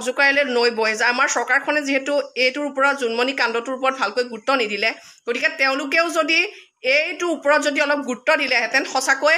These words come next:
জোনমণি পৰিয়ালে ন্যায় পালেহেঁতেন, আমাৰো বহুত বেছি ভাল লাগিলহেঁতেন, নহয় জানো?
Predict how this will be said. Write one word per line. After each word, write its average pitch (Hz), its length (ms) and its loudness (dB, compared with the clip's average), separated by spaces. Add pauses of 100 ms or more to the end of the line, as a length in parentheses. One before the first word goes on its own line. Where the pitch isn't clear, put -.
(260)
জোনমণি 269 340 0
পৰিয়ালে 269 400 2
ন্যায় 269 240 0
পালেহেঁতেন, 269 500 0 (320)
আমাৰো 262 320 0
বহুত 247 240 0
বেছি 277 240 -2
ভাল 233 280 -2
লাগিলহেঁতেন, 226 440 -2
নহয় 240 260 0
জানো? 233 260 0